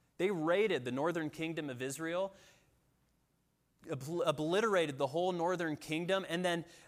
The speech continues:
deported hundreds of thousands of people all the way north into Assyria. This is how they did it, by the way. Historical documents show that they took fish hooks, large fish hooks,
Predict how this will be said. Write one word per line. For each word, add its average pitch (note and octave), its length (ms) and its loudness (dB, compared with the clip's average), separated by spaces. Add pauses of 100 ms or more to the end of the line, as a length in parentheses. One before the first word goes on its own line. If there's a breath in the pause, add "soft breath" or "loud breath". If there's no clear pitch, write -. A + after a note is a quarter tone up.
(180)
deported G3 640 0
hundreds A3 560 -2
of F3 80 0
thousands F3 540 2
of C#3+ 100 -6
people D#3 440 -4
all D3+ 200 2
the E3 80 0
way D#3 160 2
north C#3 340 -2
into C#3 280 -6
Assyria. D3+ 600 -2 (280 loud breath)
This F#3 120 2
is F#3+ 120 -2
how F3+ 160 2
they C#3+ 160 0
did D3+ 160 0
it, C#3+ 80 0
by B2+ 160 0
the A#2 60 -2
way. A2 200 -2
Historical D3 560 -2
documents C3+ 500 0
show D3 280 0
that B2+ 180 -4 (200 loud breath)
they E3+ 120 2
took E3+ 220 0
fish A3 380 0
hooks, B2+ 280 -4
large F3 420 2
fish - 280 -4
hooks, A#2 260 -8